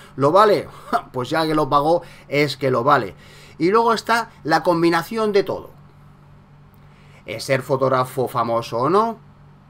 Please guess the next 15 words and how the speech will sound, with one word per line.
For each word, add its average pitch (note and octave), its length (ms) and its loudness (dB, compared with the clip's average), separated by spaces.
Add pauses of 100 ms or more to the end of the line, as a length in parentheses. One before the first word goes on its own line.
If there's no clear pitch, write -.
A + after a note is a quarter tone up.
(800)
El A#2+ 140 -8
haber B2+ 220 0
hecho C3+ 180 -4
una A#2+ 140 -2
fotografía A#2 800 -4 (240)
con B2+ 160 4
algún C3+ 200 2
momento B2+ 720 -2
en C3+ 180 -4
tendencia C3 800 -2
histórica, C3 680 -2
graciosa, B2+ 600 -4
lo A#2 120 -4
que C3 80 -4
sea. G3 380 2